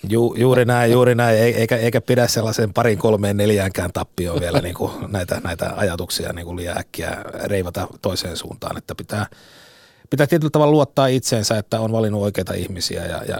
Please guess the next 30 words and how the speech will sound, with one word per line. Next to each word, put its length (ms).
ja 100
pitää 180
to-, 100
totta 260
kai 160
seurata 460
ja 200
nähdä, 320
että 180
se 100
usko, 460
usko 260
niiden 360
ihmisten 560
tekemisessä 600
pysyy 440
ja 100
säilyy 400
ja 60
sit 180
se 100
unelma 360
säilyy 300
kirkkaana 560
ja, 140
ja, 100
ja 140
tota, 440
siitä 320
se, 160